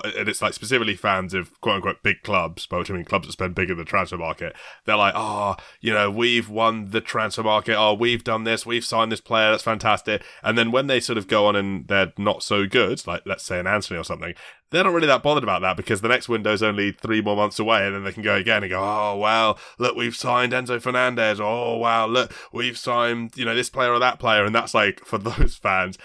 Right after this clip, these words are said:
that's sort of the big important part. And it seems like increasingly clubs are sort of feeding into that with the way they sort of signpost these things. And obviously it's always been a thing to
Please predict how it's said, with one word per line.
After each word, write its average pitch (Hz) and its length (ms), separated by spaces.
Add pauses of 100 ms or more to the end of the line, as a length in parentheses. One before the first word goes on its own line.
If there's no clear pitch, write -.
(220)
that's 104 220
sort 101 100
of 95 100
the 95 80
big 101 220
important 98 340
part. 98 220
And 95 80
it - 60
seems 165 260
like 117 160 (200)
increasingly 113 540
clubs 95 240
are 98 60
sort 101 160
of 95 80
feeding 107 300
into 104 240
that 117 280
with 101 120
the 101 80
way 98 160
they 98 100
sort 101 200
of 98 200 (460)
signpost 107 540
these 107 120
things. 127 220
And 110 80
obviously 98 220
it's 85 80
always 90 180
been 87 100
a 82 60
thing 87 180
to 85 180